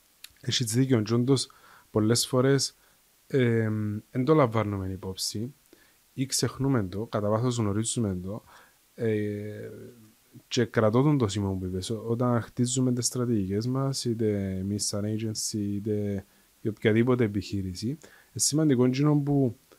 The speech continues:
ετοιμαζόμαστε να δημιουργήσουμε ή να πούμε ή να περιγράψουμε προς τα έξω.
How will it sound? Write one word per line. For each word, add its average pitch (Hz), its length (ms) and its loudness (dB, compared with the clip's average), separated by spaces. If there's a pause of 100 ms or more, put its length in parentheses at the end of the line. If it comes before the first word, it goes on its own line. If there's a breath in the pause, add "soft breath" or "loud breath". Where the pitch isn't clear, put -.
(180)
ετοιμαζόμαστε 113 840 0
να 131 200 -2
δημιουργήσουμε 117 760 0
ή 107 100 2
να 113 160 2
πούμε 117 360 0
ή 110 140 -2
να 113 140 -2
περιγράψουμε 117 720 -2
προς 107 240 -6
τα 95 100 -10
έξω. 87 520 -10